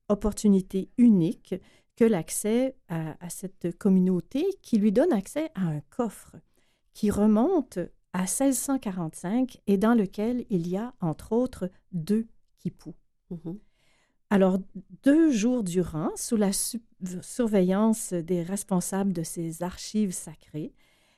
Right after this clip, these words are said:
Speaker 1: Madame Ilan va décrire et étudier les précieux quipus à main nue, comme l'y engagent les villageois, pour mieux sentir leurs différences de texture.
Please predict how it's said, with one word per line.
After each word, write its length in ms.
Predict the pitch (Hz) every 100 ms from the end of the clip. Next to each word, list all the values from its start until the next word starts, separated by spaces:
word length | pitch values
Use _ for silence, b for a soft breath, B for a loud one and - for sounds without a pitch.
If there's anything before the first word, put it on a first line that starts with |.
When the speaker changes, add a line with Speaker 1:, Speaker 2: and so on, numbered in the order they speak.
| -
Speaker 1:
Madame 400 | 185 185 247 277
Ilan 460 | 196 170 220 277
va 220 | 226 185 180
décrire 600 | 202 269 - 196 233 233
et 120 | 190
étudier 600 | 196 - 165 170 202 254
les 140 | 208
précieux 460 | - - 196 - 220
quipus 580 | - 185 - - 233 311 -
à 100 | 294
main 220 | 320 240 202
nue, 380 | 180 170 - _ _ _ _ _ _
comme 500 | 226 233 277 277 247 - _
l'y 260 | 208 220 269
engagent 680 | 202 180 180 254 302 214 -
les 220 | 220 247
villageois, 640 | 277 254 214 190 185 170 190 _ _ _ _
pour 260 | - 240 220
mieux 400 | 220 262 320 240 -
sentir 920 | - - 196 190 - 233 254 220 196 180
leurs 280 | 220 196 185
différences 640 | 190 233 202 196 240 262 196
de 100 | 202
texture. 760 | 196 - - - 156 139 160